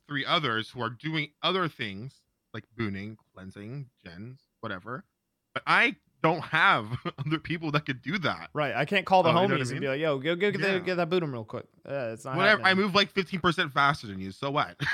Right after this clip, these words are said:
Speaker 2: <laughs>
Speaker 1: You need anything.
Speaker 2: Yeah, and, and it's, and we talk-, you know, we talked about it a lot, but it's like, it, I will see boons while I'm in chase, and I'm like, "That'd be nice if I could crush that," but I,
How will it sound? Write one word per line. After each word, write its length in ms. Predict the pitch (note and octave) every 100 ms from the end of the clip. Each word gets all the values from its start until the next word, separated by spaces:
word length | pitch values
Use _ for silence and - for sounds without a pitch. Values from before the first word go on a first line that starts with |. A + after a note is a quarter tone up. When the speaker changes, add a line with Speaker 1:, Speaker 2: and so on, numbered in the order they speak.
| F3
Speaker 2:
<laughs> 1160 | F3 - - G#3+ F#3 F#3+ F3+ - E3 - B2+
Speaker 1:
You 120 | D3 G#3+
need 60 |
anything. 360 | G#3 D#3 - D#3 - _ _ _ -
Speaker 2:
Yeah, 320 | A#3+ A#3+ E3 F3+
and, 280 | G3 F#3
and 420 | A#3+ F3 E3 D3+ C3
it's, 420 | E3 E3 - - _ _ -
and 320 | - D#3 - D#3+
we 80 | D3+
talk-, 160 | C#3+
you 80 | D3+
know, 80 | C3
we 80 | B2+
talked 180 | F3
about 140 | E3+ C#3+
it 20 |
a 40 |
lot, 220 | B2 D3 C3+
but 120 | C3
it's 160 | C3
like, 180 | C#3+ C3
it, 140 | - - D3
I 140 | G#3
will 160 | C#4 G#3
see 600 | - - D#3 F#3 G3+ G#3+ _ _ _ _ -
boons 480 | A#2 D3+ D#3 C#3+ B2
while 160 | B2+
I'm 100 | B2+
in 80 | B2
chase, 320 | B2+ C3 A#2
and 60 | B2+
I'm 60 |
like, 180 | B2 A#2
"That'd 240 | D#3 F#3+ E3+
be 80 |
nice 340 | D3+ D#3+ F3 -
if 60 |
I 80 | B2
could 140 | A2+ G#2
crush 280 | D3 D3 -
that," 300 | G#2 F#2+ G#2
but 280 | G#2+ G2+ - -
I, 400 | G#2 G#2+ G#2+